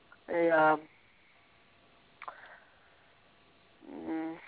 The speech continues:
trying to find the right word, a, uh, restriction in, and not as restriction in the range of motion, 'cause I can actually do everything still, which is probably unheard of for some people that have my, if they saw this, they'd be thinking, like, "What the heck is that?" And I can still do everything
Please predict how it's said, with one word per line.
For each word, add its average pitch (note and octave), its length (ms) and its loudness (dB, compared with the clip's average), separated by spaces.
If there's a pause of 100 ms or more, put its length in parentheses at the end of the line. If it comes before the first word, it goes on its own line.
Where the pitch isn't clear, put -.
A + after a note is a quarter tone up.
(440)
trying E3+ 120 -12
to - 60 -20
find D#3 160 -6
the D#3 40 -6
right - 200 -4
word, D#3 420 -2
a, D#3 220 2
uh, D3 340 8
restriction E3 800 6 (520)
in, F3 600 -2 (540)
and A3 180 0
not D4 120 12
as C#4 140 4
restriction G#3 400 2
in F#3+ 60 2
the F3+ 60 0
range F3+ 220 2
of E3 60 -8
motion, F#3 320 6
'cause - 80 4
I E3+ 80 10
can - 120 4
actually F3 380 2
do F#3 80 4
everything A3 480 6
still, C#4 320 0 (380)
which G#3+ 140 2
is A3 80 2 (240)
probably G#3+ 320 6
unheard F#3+ 360 8
of F3+ 120 8
for - 180 -16
some F#3 160 6
people E3+ 420 8 (320)
that - 60 -6
have E3+ 120 -2
my, F3 120 2 (320)
if - 260 -12
they F#3 220 4
saw F3+ 160 12
this, G3 240 0
they'd E3+ 100 -2
be E3+ 120 -2
thinking, E3 200 -6
like, D#3 120 0
"What F3+ 120 -10
the E3+ 60 -18
heck F3 160 -4
is D#3+ 80 -8
that?" E3+ 300 10
And D#3+ 100 0
I D#3+ 60 2
can D#3+ 100 -4
still E3+ 160 -6
do E3+ 160 0
everything G#3+ 540 2